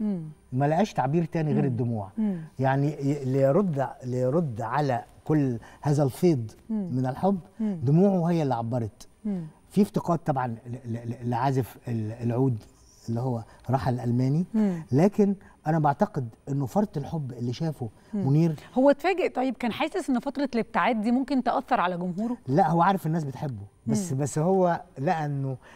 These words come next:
Speaker 2: حتى خياله ما وصلش لل-، للحب ده.
Speaker 1: مم.
Speaker 2: ففعلًا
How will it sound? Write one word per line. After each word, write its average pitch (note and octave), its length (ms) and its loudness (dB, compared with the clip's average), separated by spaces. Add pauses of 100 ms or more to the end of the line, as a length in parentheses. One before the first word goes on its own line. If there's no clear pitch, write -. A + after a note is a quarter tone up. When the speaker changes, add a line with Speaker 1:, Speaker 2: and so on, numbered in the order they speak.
(120)
Speaker 2:
حتى - 360 -2
خياله G3+ 460 2 (380)
ما D3 80 -2
وصلش G3 420 0
لل-، B2 280 -4 (140)
للحب B2+ 380 -2
ده. G#2 160 -4 (200)
Speaker 1:
مم. G3+ 140 -2
Speaker 2:
ففعلًا E3 360 2